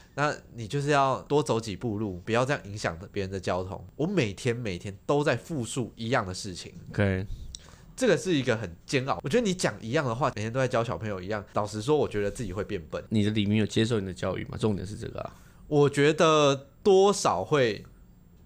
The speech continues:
Speaker 1: 一点点、一点一点改变。当然不可能，我是说，哎，我，我叫你们不要停，大家就不要停，不可能。
Speaker 2: 那现在经过了四年、五年，有多少里民因为你跟他们这样说，人数上面是多多少？
Speaker 1: 老实说，我觉得可能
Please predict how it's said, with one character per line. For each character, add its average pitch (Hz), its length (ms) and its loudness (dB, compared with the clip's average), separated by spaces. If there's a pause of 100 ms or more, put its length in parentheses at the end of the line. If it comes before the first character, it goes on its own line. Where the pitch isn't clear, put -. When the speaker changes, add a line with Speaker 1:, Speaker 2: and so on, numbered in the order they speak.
(140)
Speaker 1:
一 185 80 -4
点 110 200 -2
点、 110 180 -6
一 143 80 -8
点 101 160 -6
一 98 40 -8
点 101 140 -8
改 80 180 -8
变。 87 320 -8
当 226 120 4
然 196 80 2
不 226 80 -2
可 160 100 2
能， 131 120 4
我 107 120 -2
是 120 80 -4
说， 156 180 0 (300)
哎， 139 120 0
我， 113 220 -2
我 113 120 -12
叫 147 180 -2
你 107 100 -8
们 95 220 -12 (240)
不 120 80 -2
要 127 80 4
停， 101 220 -6
大 113 120 2
家 110 60 2
就 107 80 -4
不 95 80 -6
要 92 140 -2
停， - 200 -14
不 95 60 -12
可 - 140 -8
能。 - 100 -14 (320)
Speaker 2:
那 175 180 2
现 175 140 2
在 160 60 6
经 123 120 -2
过 123 180 4
了 95 200 4
四 - 280 2
年、 98 200 4
五 92 100 2
年， - 240 -2 (100)
有 98 280 2 (200)
多 151 220 6
少 - 420 -2 (340)
里 92 160 -2
民 90 240 0
因 117 200 4
为 113 340 4 (340)
你 101 220 2
跟 110 200 2
他 110 140 4
们 104 120 2
这 101 100 2
样 98 180 2
说， 95 500 -6
人 117 240 4
数 170 200 6
上 127 180 4
面 113 140 4
是 101 100 -2
多 104 180 0
多 98 160 -4
少？ - 180 -8 (1000)
Speaker 1:
老 113 160 2
实 113 100 0
说， 185 80 6
我 165 100 6
觉 127 140 0
得 120 80 4
可 120 80 0
能 107 220 -2